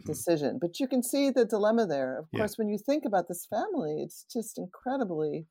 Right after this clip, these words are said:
Speaker 1: horrible to think about this family
Speaker 2: Right.
Speaker 1: who are just gone, right, altogether, right?
Speaker 2: Yeah.
Speaker 1: And so, um,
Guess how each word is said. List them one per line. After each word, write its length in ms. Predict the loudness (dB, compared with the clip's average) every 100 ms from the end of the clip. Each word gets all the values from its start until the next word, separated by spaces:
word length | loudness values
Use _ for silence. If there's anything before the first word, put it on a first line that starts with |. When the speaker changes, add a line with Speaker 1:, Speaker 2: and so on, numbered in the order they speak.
| -6
Speaker 1:
horrible 520 | 0 2 2 2 -2
to 100 | -4
think 260 | -8 -8 -8
about 300 | -4 -4 -4
this 240 | -8 -6
family 560 | -4 -2 0 -2 -4 -6 _ _ _
Speaker 2:
Right. 200 | -8 -6 0
Speaker 1:
who 240 | 2 4
are 560 | 8 8 8 6 2 -4 _ _ -12
just 280 | -8 -8 -2
gone, 540 | 4 6 6 4 -4 -14 _
right, 220 | -6 -4 4
altogether, 920 | 4 4 2 4 6 8 6 2 -4
right? 240 | -2 -2
Speaker 2:
Yeah. 100 | -4 -10 _ _ _ _ _
Speaker 1:
And 180 | -2 0
so, 720 | 6 12 12 12 10 8 4 6
um, 520 | 6 6 4 -2